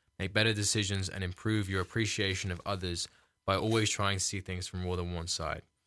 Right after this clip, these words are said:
Challenge their views and see it their way. And now we're on to the final one of thinking sensibly, so you should be nice and clued in by now. And this is all about seeing the bigger picture.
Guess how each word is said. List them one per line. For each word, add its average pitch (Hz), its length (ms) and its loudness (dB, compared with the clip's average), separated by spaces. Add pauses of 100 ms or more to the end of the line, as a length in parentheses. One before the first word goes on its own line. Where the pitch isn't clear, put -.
(260)
Challenge 110 320 6
their 104 140 2
views 95 400 -2
and 90 120 -4
see 101 260 2
it 76 60 -2
their 76 200 -6
way. - 220 -16 (1300)
And 117 80 0
now 127 180 8
we're 123 80 6
on 117 80 2
to - 80 -6
the 110 80 -2
final 139 500 4
one 90 300 -6 (460)
of 95 180 -4
thinking 101 400 -4
sensibly, 98 640 -2
so - 160 -4
you 92 120 -2
should 92 280 -4
be 90 280 -2 (460)
nice 101 240 4
and 101 100 -2
clued 104 220 2
in 101 160 0
by 98 180 6
now. 98 280 2 (320)
And 104 100 -2
this 101 140 0
is 107 80 0
all 107 120 2
about 101 280 2
seeing 107 320 0
the 98 80 -2
bigger 92 180 -4
picture. - 460 -8